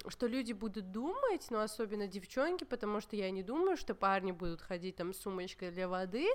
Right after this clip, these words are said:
но я думала, наверное, девчонкам будет странно ходить с такой сумочкой, то есть что на них будет вода висеть.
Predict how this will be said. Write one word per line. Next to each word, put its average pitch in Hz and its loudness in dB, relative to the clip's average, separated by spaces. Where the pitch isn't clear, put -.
но 220 6
я 240 8
думала, 269 6
наверное, 240 6
девчонкам 220 0
будет 202 -2
странно 226 6
ходить 190 0
с - -12
такой 180 -4
сумочкой, 240 -2
то 185 2
есть - -2
что - -2
на 185 4
них 190 2
будет 180 0
вода 185 6
висеть. 208 2